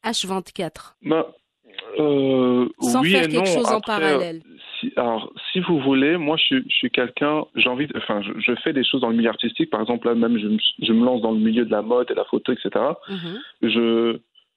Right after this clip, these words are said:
Speaker 2: en fait, mon but, c'est de faire, euh, c'est vrai, c'est, c'est de vivre, euh, c'est de vivre de, de ma passion.
Speaker 1: Mhm.
Speaker 2: Mais, euh, je, là, en ce moment, je suis plus dans la découverte. Ça veut dire que, ok, je sais composer, ok, je,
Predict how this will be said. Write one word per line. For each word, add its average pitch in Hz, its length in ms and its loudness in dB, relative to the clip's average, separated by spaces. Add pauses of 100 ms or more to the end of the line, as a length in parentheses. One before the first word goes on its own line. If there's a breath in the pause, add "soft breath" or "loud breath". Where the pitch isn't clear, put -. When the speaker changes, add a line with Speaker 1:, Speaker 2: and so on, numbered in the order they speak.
(300)
Speaker 2:
en 127 100 2
fait, 185 220 -2
mon 147 120 -4
but, 160 240 -4
c'est 143 100 -2
de 131 120 2
faire, 175 260 0
euh, 131 300 2
c'est 131 80 -2
vrai, 196 240 0
c'est, 117 100 -2 (140)
c'est 120 100 -4
de 117 80 0
vivre, 127 380 0
euh, 113 420 0 (100)
c'est 117 80 0
de 113 80 0
vivre 131 220 2
de, 110 220 2
de - 140 -2
ma 104 120 2
passion. 185 520 -2
Speaker 1:
Mhm. 196 100 -10 (320 loud breath)
Speaker 2:
Mais, 147 500 4
euh, 151 260 2 (120)
je, 123 220 -10 (180)
là, 156 180 2
en 165 80 -2
ce - 100 -20
moment, 147 220 0
je 135 120 -2
suis - 140 -6
plus 175 180 -2
dans 127 400 2 (460)
la 127 120 0
découverte. 139 540 -2
Ça 123 60 -2
veut 120 60 -4
dire 131 160 -2
que, 123 240 -2
ok, 135 240 -2
je 127 260 0
sais 123 100 -4
composer, 120 440 -2
ok, 120 220 -2
je, 110 480 -2